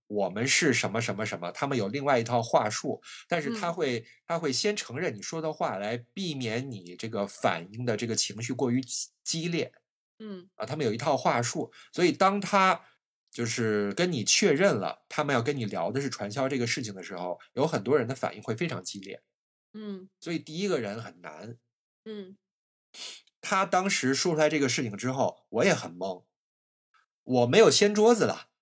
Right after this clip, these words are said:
Speaker 1: 但是当时我跟大田交换了一个眼色，
Speaker 2: 嗯。
Speaker 1: 其实我们都明白是怎么回事儿了。我当时的第一反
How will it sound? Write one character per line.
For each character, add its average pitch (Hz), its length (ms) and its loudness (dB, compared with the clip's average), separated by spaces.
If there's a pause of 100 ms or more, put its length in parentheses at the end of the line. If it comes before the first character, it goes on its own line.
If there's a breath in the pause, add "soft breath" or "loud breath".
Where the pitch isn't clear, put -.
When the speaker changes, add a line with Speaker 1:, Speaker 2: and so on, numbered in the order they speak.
(200)
Speaker 1:
但 202 200 6
是 175 360 0
当 190 260 0
时 156 240 -4
我 104 260 -2
跟 139 280 -8
大 151 160 -2
田 120 240 -6
交 151 180 0
换 147 220 -2
了 110 80 -8
一 123 100 -6
个 131 260 0
眼 101 280 -8
色， - 340 -4
Speaker 2:
嗯。 - 80 -20
Speaker 1:
其 - 100 -6
实 131 80 2
我 113 160 2
们 98 120 -14
都 151 180 2
明 113 240 -6
白 120 160 2
是 117 120 -2
怎 95 100 -8
么 - 100 -20
回 95 140 -10
事 104 160 -4
儿 123 100 2
了。 90 160 -6 (280 loud breath)
我 101 140 -4
当 156 160 2
时 135 220 0
的 131 240 6
第 156 220 -4
一 208 80 2
反 107 240 -2